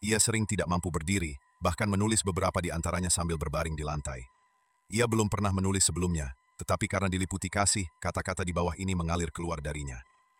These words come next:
Ia bahkan tidak menyadari bahwa itu puisi sampai seorang teman mengenalinya. Karena kata-kata itu berbicara tentang sesuatu yang pada waktu itu bahkan kami tidak tahu mungkin terjadi.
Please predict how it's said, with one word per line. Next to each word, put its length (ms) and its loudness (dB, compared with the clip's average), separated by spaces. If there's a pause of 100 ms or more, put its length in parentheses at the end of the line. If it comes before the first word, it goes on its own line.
(160)
Ia 160 4
bahkan 320 4
tidak 240 0
menyadari 400 2
bahwa 240 0
itu 240 -8
puisi 320 0
sampai 320 -2
seorang 320 -2
teman 240 0
mengenalinya. 560 -4 (480)
Karena 320 0
kata-kata 400 0
itu 220 -4
berbicara 420 2
tentang 320 0
sesuatu 400 0
yang 160 0
pada 240 -2
waktu 320 -2
itu 160 -2
bahkan 320 -2
kami 240 -2
tidak 240 -4
tahu 240 0
mungkin 320 -2
terjadi. 480 -6